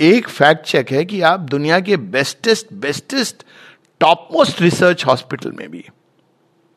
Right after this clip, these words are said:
एक पॉइंट के आगे नहीं जा पाते,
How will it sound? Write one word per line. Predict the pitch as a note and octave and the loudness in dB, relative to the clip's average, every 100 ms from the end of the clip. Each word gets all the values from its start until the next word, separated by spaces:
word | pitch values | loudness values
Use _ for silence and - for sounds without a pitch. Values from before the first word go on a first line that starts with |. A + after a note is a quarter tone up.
| _ _ _ _ - _ _ _ _ _ - | _ _ _ _ -20 _ _ _ _ _ -4
एक | G3+ - | -4 0
पॉइंट | C3+ F3+ B3+ | 2 2 0
के | - | 2
आगे | F3+ C#3+ D#3 A3 - C3 | 2 4 2 -2 -6 -2
नहीं | E3 F3 | 2 4
जा | C#3 | 2
पाते, | - D#2+ - | 0 -8 -12